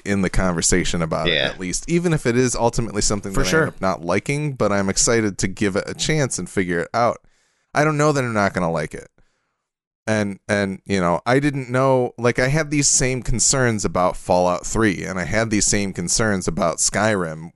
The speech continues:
Speaker 1: before I got them, and I ended up loving them, but then there's other times where I've played, like, Oblivion, and it hasn't really hit for me, and, and things like Fallout four didn't hit for me. And so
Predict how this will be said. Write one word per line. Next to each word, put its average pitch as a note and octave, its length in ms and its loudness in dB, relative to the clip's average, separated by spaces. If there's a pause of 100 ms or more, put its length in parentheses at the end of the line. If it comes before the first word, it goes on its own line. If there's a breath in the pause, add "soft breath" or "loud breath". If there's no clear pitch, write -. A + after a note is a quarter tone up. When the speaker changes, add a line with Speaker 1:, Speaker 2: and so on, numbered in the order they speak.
Speaker 1:
before G2 340 0
I F2 100 2
got F#2 300 0
them, F2 180 0
and G#2 140 0
I A#2+ 60 2
ended C#3+ 320 0
up G2+ 100 0
loving G#2 400 0
them, E2 220 -4
but G2 160 -4
then A2+ 160 0
there's A2 160 0
other A2 180 0
times A2 400 -2
where G2 80 2
I've F2 100 -2
played, B2 280 0
like, G2 120 2
Oblivion, F#2 540 0
and E2+ 140 -6
it - 80 -12
hasn't F2+ 360 -4
really F2+ 320 0 (600)
hit C3 240 0
for G#2+ 120 0
me, E2+ 380 0
and, F2+ 480 0
and F2+ 240 -4
things G#2+ 320 0
like G2 140 0
Fallout F#2 360 2
four B2 320 2
didn't F2+ 340 -6
hit - 220 0
for - 140 -2
me. E2+ 380 -2 (560)
And G2+ 180 -2
so G2+ 460 2